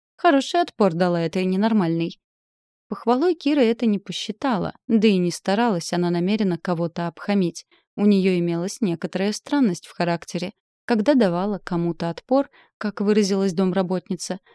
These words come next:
сама же потом чувствовала себя паршивее некуда, словно это она первая повела себя недостойно.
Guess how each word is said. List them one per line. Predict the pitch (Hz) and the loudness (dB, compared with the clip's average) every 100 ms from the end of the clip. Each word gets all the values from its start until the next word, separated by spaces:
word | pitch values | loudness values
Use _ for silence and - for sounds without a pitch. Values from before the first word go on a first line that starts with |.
| _ | _
сама | - 262 302 | -6 2 4
же | 240 | 2
потом | 202 165 175 170 | -2 -6 -4 -4
чувствовала | - 226 - 180 165 170 | -2 -4 -2 -4 -2 -4
себя | - 185 170 | -4 -6 -6
паршивее | - 175 - 190 175 175 | -4 -6 -4 -2 -2 0
некуда, | 175 170 - 175 196 _ _ | -2 -4 -6 -8 -8 _ _
словно | - - 185 170 180 170 | -14 -2 -2 0 -2 -2
это | - 185 185 | -6 -6 -4
она | 196 233 202 | 2 2 2
первая | - 175 165 170 160 | -2 -4 -2 -4 -4
повела | 175 175 175 | -4 -2 -4
себя | 175 - 180 | -4 -6 -4
недостойно. | 185 180 202 - 196 170 | -2 -4 -6 -2 -2 -2